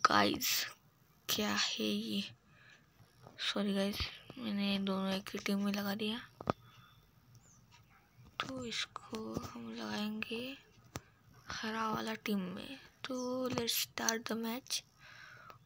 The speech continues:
और सब scourge का कहर बरस गया है टीरेक्स पर।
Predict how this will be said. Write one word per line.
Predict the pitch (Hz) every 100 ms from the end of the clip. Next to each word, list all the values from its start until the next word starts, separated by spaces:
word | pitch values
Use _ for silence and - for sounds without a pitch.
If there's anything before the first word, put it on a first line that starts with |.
| - -
और | 208 208 220 220 240 -
सब | - 220 226
scourge | - - 214 214 -
का | 220 214
कहर | - 202 208
बरस | 208 202 208 -
गया | 220
है | 220 220
टीरेक्स | 233 220 208 202 - -
पर। | 247